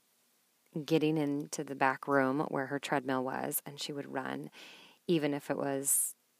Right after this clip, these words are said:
two in the morning, because she had made the goal and she'd set it. And she decided that this was the last time she was gonna make this goal, that she was gonna fail on herself.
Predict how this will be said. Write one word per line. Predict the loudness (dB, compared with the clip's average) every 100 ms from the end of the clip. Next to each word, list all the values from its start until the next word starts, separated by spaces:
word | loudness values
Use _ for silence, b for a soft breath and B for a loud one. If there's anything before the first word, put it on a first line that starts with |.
| _ _ _ _ _ _ -8
two | -2 0
in | 2
the | 0
morning, | -2 -6 -8 -6 -8 -12 b b b
because | 0 0 0
she | 0 0
had | 0
made | 0 0 0 0
the |
goal | 0 0 0 0
and | -6 -8
she'd | -6 -2 0
set | 0 0
it. | -4 -6 _ B B B B B
And | 4 4
she | 2 0
decided | 2 4 4 2 0 2
that | 0 0
this | 0 0
was | 0
the | 0
last | 0 2 2 2
time | -2 -2 -6 -6
she | -4 -4
was | -2 -2
gonna | -2
make | -2 -4 -4
this | -2 -2
goal, | 0 0 0 -4
that | -2
she | -2 -4
was | -6
gonna | -6 -8
fail | -8 -2 0 0 -2
on | -4
herself. | -6 -4 -2 -2 -6 -12